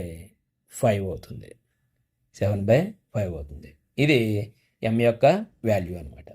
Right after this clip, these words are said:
సెవెంత్ క్వశ్చన్ చూడండి, ఒకసారి సెవెంత్ క్వశ్చన్ మనం చేద్దాం. అదేంటంటే త్రీ into t minus three equals to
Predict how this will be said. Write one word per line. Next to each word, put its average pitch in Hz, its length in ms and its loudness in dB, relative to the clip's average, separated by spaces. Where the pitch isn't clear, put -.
సెవెంత్ 147 320 4
క్వశ్చన్ 147 300 2
చూడండి, 127 340 4
ఒకసారి 113 360 2
సెవెంత్ 110 280 4
క్వశ్చన్ 117 320 4
మనం 98 160 2
చేద్దాం. 101 340 4
అదేంటంటే 156 420 8
త్రీ 143 120 0
into 151 240 4
t 156 100 8
minus 147 340 4
three 135 240 0
equals 135 540 6
to 117 80 8